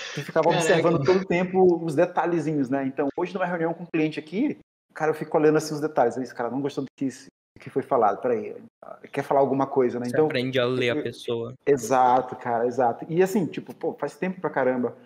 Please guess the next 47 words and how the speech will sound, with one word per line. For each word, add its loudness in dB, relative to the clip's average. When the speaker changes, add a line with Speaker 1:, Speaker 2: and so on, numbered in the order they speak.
Speaker 1:
mas 0
é -4
uma 0
habilidade 0
que, -20
uma -2
vez -4
que -18
tu -2
aprende, -2
tu -8
fica -4
viciado -2
nela, 0
nunca -4
mais -4
solta, 0
né? -4
E -4
isso -8
ajuda 0
muito -4
Speaker 2:
Sim. -4
Speaker 1:
hoje, -14
né? -12
É, -4
outra -2
coisa 0
também, 2
cara, -2
é, 0
na -4
época -2
que -6
eu -4
trabalhei 0
como -6
assistente -10
de 0
R 2
H, 0
eu 0
elaborava 2
treinamentos, -2
né? -6
Então, -8
pô, -6